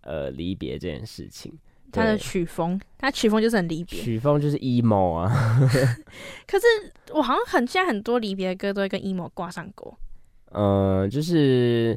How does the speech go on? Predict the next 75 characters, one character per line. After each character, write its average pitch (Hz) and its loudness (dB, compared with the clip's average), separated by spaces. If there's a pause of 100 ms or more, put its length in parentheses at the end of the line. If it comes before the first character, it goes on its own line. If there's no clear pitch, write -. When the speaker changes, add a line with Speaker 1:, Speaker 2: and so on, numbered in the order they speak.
(340)
Speaker 1:
人 117 4 (120)
爱， 180 4
就 - -2
是 196 0
现 175 2
在 175 4
这 170 0
个 143 2
年 120 2
纪 139 0
会 143 4
emo， 131 2
原 104 2
因 120 2
就 131 2
那 120 2
几 226 -4
个 226 0 (140)
嘛， 226 0
Speaker 2:
<laughs> - 0
Speaker 1:
是 123 -2
不 107 -4
是？ 107 -2 (380)
要 180 6
么 131 -4 (100)
就 190 4
是 196 -2
被 226 2
爱 185 4
情 147 -2
伤 160 2
透 151 2
了 123 6
心， 127 -2
不 143 2
然 143 6
就 123 -2
是 135 -2
被 135 4
自 131 -10
己 98 -6
伤 110 2
透 107 2
了 98 0
心 95 -6
嘛， 82 -8 (160)
对 107 -2
啊。 90 -2 (640)
感 113 0
觉 120 2
我 117 6
们 113 0
这 143 0
个 139 0
年 104 0
纪 104 -6
啦， 53 -12 (120)
不 110 -10
觉 110 2
得 107 0
比 101 -10
较 110 2
多 104 -2
身 104 -2
边 101 -2
的 92 -8
朋 104 -6
友 87 -4
都 87 -6
是 - -12
因 95 -4
为 87 -4
这 92 -6
个 87 -4
原 - -12